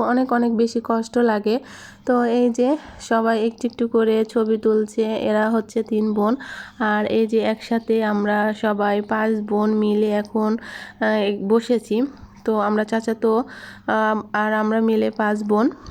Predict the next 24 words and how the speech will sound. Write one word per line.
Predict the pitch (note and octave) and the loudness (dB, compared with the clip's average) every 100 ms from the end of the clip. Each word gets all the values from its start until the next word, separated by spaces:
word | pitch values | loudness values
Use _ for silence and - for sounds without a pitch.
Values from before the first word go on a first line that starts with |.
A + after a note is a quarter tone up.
| - - | -10 -2
তো | G#3+ G#3+ | 0 0
এবার | - G#3+ A3 | 0 0 2
ভাবলাম | A3+ A3 G#3+ G#3+ | 2 2 2 0
যে | A3 | 0
পাঁচ | A3 A3 G#3+ | 0 0 0
বোন | G#3+ A3 A3 | 0 0 0
একসাথে | A3+ A3+ - A3 G#3+ A3 A#3 - - - - | -2 -2 -2 0 0 0 0 -4 -14 -12 -2
এক | A#3 A#3 | 0 0
ক্যামেরায় | - A3 G#3+ A3 A3 | 0 0 2 2 2
বন্দি | G#3+ A3 A3+ B3 | 2 2 4 4
হয়ে | B3 A#3 A3+ A3+ - - | 4 4 2 0 -8 -4
পড়ি, | A#3+ A3 A3 C#4 - A#3 | 0 2 2 -2 -4 -4
তো, | A#3 A#3+ A3 A3+ - - - | 2 2 2 -2 -10 -8 0
এ, | B3+ | 0
সে | B3+ B3+ | 2 0
কারণেই | B3+ A#3+ A#3+ B3 B3 | 2 2 2 2 2
একসাথে | A3+ A#3 - A#3+ A#3+ | 2 0 0 -2 -2
সবাই | A#3 A3 A3 | 0 0 0
বসে | A3 A3 A3 A3 A3+ | 0 0 0 2 0
ছবি | A3 A3 A3 | 0 -2 -2
তুলতেছিলাম, | G#3+ G#3+ A3+ C4 A3 G#3 | -2 0 0 0 0 0
আর | G#3+ G#3 | 0 2
অনেক | A3 A#3+ A#3 | 2 0 0
অনেক | A3+ A#3 | 0 0